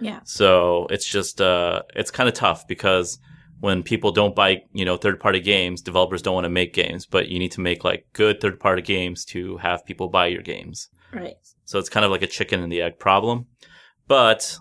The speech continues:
Speaker 2: you know, I do want Nintendo to do well. I always liked Nintendo as a company. It was my first,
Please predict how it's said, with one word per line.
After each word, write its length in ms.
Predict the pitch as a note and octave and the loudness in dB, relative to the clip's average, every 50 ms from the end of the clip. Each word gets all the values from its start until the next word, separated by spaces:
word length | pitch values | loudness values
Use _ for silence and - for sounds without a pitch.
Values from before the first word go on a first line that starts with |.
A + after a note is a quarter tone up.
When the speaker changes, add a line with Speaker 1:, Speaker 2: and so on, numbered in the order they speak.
| - - _ _ - | -18 -20 _ _ -6
Speaker 2:
you 100 | G#2+ G#2 | -2 2
know, 360 | G2 F#2+ F#2 F#2 F#2 F#2+ - _ _ - | 4 4 4 4 2 0 -2 _ _ 0
I 120 | F#2+ G2 | 0 0
do 180 | F#2+ - B2+ A#2 | 2 2 2 2
want 160 | A#2 G#2 G#2+ | 2 2 2
Nintendo 340 | G#2 F#2+ - G#2+ G2 G2+ F2+ | -2 -4 -2 -2 0 0 -2
to 100 | - F2 | -2 -6
do 160 | E2+ F#2 F2+ | -4 -4 -2
well. 300 | E2+ F2 E2+ E2 E2 E2+ | 2 2 4 4 6 6
I 100 | F2 F2 | 4 6
always 260 | F2+ F#2+ F#2+ F#2+ F2 F2+ | 6 4 4 2 2 0
liked 200 | F#2 F2+ - F#2 | 0 0 0 -2
Nintendo 400 | F#2+ F2 - - F#2 F#2 F#2 F2 | -6 -6 -4 -2 -2 0 0 0
as 100 | E2 F2 | -2 -4
a 40 | |
company. 560 | E2+ - - F2 E2 - F2+ F#2 F#2 F#2+ F#2+ - _ _ _ _ _ _ - | -6 -4 -4 -6 -4 -4 -2 -2 -2 -2 -4 -6 _ _ _ _ _ _ -4
It 80 | - | -2
was 140 | F#2 F2+ E2+ | 0 0 0
my 140 | F#2+ F2+ E2+ | 0 -2 -2
first, 480 | - - - F#2+ F2+ F2 - - - | -2 0 2 2 2 2 0 -6 -14